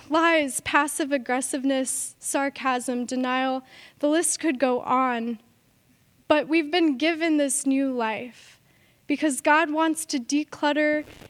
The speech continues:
and clean the mess and replace this mess with God's holiness. You see, the Holy Spirit is in the business of transformation. We are given the fullness of life because Jesus loves us,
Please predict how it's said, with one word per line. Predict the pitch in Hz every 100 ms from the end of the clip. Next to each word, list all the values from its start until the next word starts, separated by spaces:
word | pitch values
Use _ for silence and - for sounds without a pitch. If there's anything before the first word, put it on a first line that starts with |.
| -
and | 277 285
clean | - - 311 320
the | 302
mess | 285 247 254 - - -
and | 277 285
replace | 285 285 - 339 320 -
this | - 294 -
mess | 269 247 254 - - - _
with | 269 269 -
God's | 262 262 247 -
holiness. | - 269 262 226 170 254 - - - _ _ _ _ _ _ _ _ _ _ _ _ _
You | 311
see, | - 349
the | 349
Holy | 302 311 381 415
Spirit | - - 311 294
is | 294 269
in | 311
the | 302
business | 240 269 254 285 285 -
of | 254
transformation. | - 262 262 - 247 233 220 233 226 208 254 _ - - - _
We | 302
are | 320
given | 254 285 320 330 320
the | 294
fullness | - 302 302 302 302 -
of | 262
life | 240 240 262 -
because | 285 262 262 233
Jesus | 226 247 262 240 240 -
loves | 226 214 -
us, | 131 254 - -